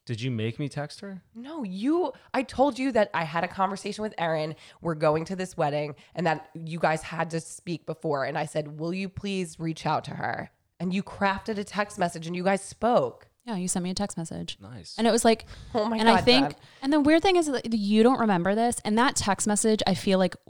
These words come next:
Speaker 3: was the only reason that you and I shifted gears, at least in my mind. It's
Speaker 2: Well,
Speaker 3: like,
Speaker 2: 'cause it
Speaker 3: you
Speaker 2: was a
Speaker 3: sent it
Speaker 2: peace offering.
Speaker 3: Well, it's just like, and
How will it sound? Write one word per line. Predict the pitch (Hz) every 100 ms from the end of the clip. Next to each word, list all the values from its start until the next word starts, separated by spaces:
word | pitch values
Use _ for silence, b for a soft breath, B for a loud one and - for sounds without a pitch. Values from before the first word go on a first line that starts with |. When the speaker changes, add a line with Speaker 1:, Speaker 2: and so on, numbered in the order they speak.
| 165
Speaker 3:
was | 175 185
the | 185 190
only | 170 170 170
reason | 156 156 151 135 139 175
that | - 175
you | 160 165 160
and | 151
I | 143 151 - - _ _
shifted | - - 165 160 147
gears, | - 92 - 180 - - _ _ _ -
at | 214
least | 247 220
in |
my | 170 156
mind. | 156 165
It's | 165
Speaker 2:
Well, |
Speaker 3:
like, | 175
Speaker 2:
'cause | 208
it | 190
Speaker 3:
you | 233
Speaker 2:
was |
a | -
Speaker 3:
sent | 240
it |
Speaker 2:
peace | 302 -
offering. | 165 156 147 143 135 147 151
Speaker 3:
Well, | 262
it's | 254
just | 277 285
like, | 247 -
and | 240 220